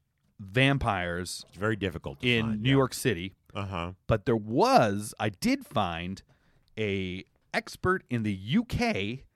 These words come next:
Speaker 1: who states that they have over fifteen thousand vampires who actually drink blood,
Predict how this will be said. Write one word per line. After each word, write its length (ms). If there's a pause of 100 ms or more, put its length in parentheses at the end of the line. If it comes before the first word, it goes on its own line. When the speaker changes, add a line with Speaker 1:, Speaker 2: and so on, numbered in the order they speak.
(400)
Speaker 1:
who 160
states 500
that 200
they 200
have 360
over 520 (840)
fifteen 840 (100)
thousand 580
vampires 680
who 180
actually 480
drink 380
blood, 460